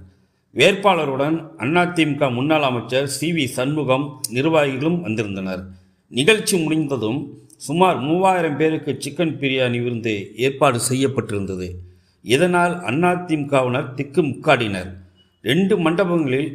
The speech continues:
தேமுதிக ஏற்பாடு செய்திருந்த விருந்தில் இரண்டு கட்சியை சேர்ந்தவர்களும் வெளுத்து கட்டினர். அவர்களுடன் முன்னாள் அமைச்சர் சி வி சண்முகம், முன்னாள் எம் எல் ஏ வெங்கடேசனும்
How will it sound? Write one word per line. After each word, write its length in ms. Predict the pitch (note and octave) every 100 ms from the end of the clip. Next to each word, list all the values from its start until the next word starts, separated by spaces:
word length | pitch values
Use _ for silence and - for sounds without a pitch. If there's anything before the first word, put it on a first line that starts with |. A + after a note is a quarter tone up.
| -
தேமுதிக 760 | D3+ F#3 F3+ F3 D3 C3+ C#3+ B2
ஏற்பாடு 440 | C#3 E3+ E3 C#3
செய்திருந்த 500 | - B2+ A#2+ A#2+ A2
விருந்தில் 500 | G#2+ C#3+ D3+ G#2+ A#2+ - - - _ _
இரண்டு 420 | E2+ C3 G3 F#3+ F#3
கட்சியை 420 | D#3 - F#3 D#3 D3
சேர்ந்தவர்களும் 680 | C#3+ D3 B2 A#2 A2+ E3+ E3
வெளுத்து 340 | C3 D#3+ E3
கட்டினர். 480 | G#2+ G2+ G2 F#2+ F#2+ - - _ _ -
அவர்களுடன் 840 | G2+ D#3 G3+ F#3+ D#3 C#3+ F3+ F3
முன்னாள் 340 | C3 E3+ G3 F3
அமைச்சர் 460 | D3+ C#3+ D3 A#2+
சி 220 | - D3+
வி 120 | D#3+ C3
சண்முகம், 800 | C3 C3 D3 C#3+ F3 F3 - - - - -
முன்னாள் 420 | G#2 D3 F#3 F3 C#3+
எம் 180 | C#3+
எல் 120 | C3+ B2+
ஏ 200 | A#2+ G#2+
வெங்கடேசனும் 680 | B2+ D#3 D#3+ D3+ D3 D3+